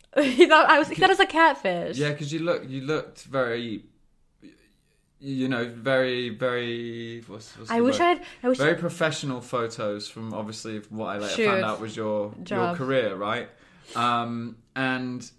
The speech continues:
Speaker 2: not too much information given, uh, but you looked extremely, r-, extremely Russian,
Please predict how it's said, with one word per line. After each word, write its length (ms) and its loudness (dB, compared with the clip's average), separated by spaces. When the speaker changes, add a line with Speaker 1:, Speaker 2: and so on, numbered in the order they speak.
Speaker 2:
not 340 -4
too 280 -6
much 280 -6
information 760 -10
given, 520 -8
uh, 60 -8
but 160 -4
you 120 -2
looked 240 0
extremely, 680 -8
r-, 120 -16
extremely 560 -4
Russian, 520 -12